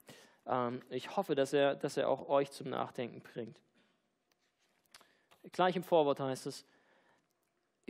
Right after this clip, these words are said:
„Gib mir etwas, wofür es sich zu sterben lohnt, und ich werde mit ganzem Herzen dafür leben.“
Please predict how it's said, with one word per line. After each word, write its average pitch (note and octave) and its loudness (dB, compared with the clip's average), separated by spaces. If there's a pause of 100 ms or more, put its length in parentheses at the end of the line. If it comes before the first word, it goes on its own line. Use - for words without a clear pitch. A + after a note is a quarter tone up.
(140)
„Gib A3 -2
mir F#3 0
etwas, D3 -4 (1120)
wofür G3+ 0
es F#3+ -2
sich F3+ -4
zu - -12
sterben D3 0
lohnt, B2+ -4 (1900)
und C#3 -10
ich C#3+ -8
werde E3+ 4
mit C#3 -8
ganzem E3 -2
Herzen C#3 -8 (640)
dafür B2 -8
leben.“ A2+ -8